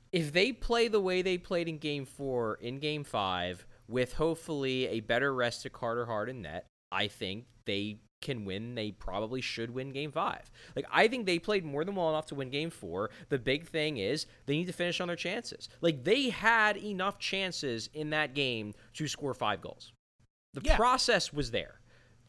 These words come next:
Speaker 1: So it's not a matter of, in my mind, changing anything drastically from what you did in Game four. It's just fucking executing on the chances when they're there.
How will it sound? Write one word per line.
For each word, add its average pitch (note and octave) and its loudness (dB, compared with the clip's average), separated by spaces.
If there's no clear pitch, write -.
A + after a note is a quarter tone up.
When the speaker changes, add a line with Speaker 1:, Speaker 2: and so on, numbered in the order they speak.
Speaker 1:
So G3 2
it's F3+ 0
not G3 2
a A3+ 2
matter D#3+ 2
of, C3+ 2
in B2 -4
my D3 0
mind, G#2+ -2
changing D3+ -2
anything C#3 -4
drastically A#2+ -2
from C#3+ -6
what D#3 -2
you D#3+ -10
did D#3 -2
in D3+ -6
Game D3+ -2
four. C#3+ 0
It's C#3+ -2
just A#3 -4
fucking G3+ 0
executing F3+ -2
on F3+ 0
the F3 -4
chances G3 -4
when F3+ -2
they're F3 -2
there. B3 4